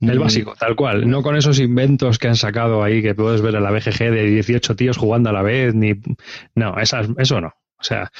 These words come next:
Speaker 1: el juego básico de toda la vida, de dos a siete jugadores,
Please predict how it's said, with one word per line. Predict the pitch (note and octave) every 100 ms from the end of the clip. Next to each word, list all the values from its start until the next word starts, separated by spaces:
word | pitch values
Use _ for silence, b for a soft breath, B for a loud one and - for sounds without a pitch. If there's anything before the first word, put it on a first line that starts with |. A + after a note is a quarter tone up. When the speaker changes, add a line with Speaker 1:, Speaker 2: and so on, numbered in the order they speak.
| B B
Speaker 1:
el | B2+
juego | A#2 D3+ C#3
básico | C3 D3 E3 C3+
de | G#2+
toda | A#2+
la | G#2+
vida, | A2 D#3+ D3
de |
dos | A2+ A#2+ A2+
a |
siete | G#2 B2 G2
jugadores, | - B2 F2+ B2 F3 G3 -